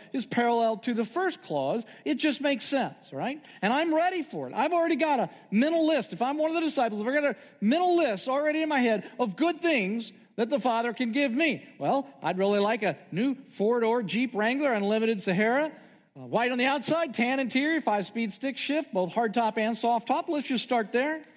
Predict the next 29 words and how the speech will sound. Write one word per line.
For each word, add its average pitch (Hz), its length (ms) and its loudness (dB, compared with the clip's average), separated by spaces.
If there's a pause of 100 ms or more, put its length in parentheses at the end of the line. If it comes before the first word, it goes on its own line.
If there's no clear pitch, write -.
(520)
And 226 200 2
then 269 120 2
I 254 140 2
need 254 220 0
someplace 254 400 0
cool 277 260 0
to 254 80 0
drive 285 320 2
it, 311 80 0
like, 240 160 0
I 220 160 2
don't 240 140 0
know, 233 160 2
say 233 220 2
a 190 40 2
beautiful 233 340 -2
beach 220 280 -2
house 240 320 0
in 190 80 -6
Turks 226 260 -2
and 196 100 -8
Caicos. 233 540 -2
I 175 100 2
don't 185 140 -4
know. 254 240 -2
I'm 170 140 -6
just 185 200 -6
spitballing 196 520 0
here. 233 240 -2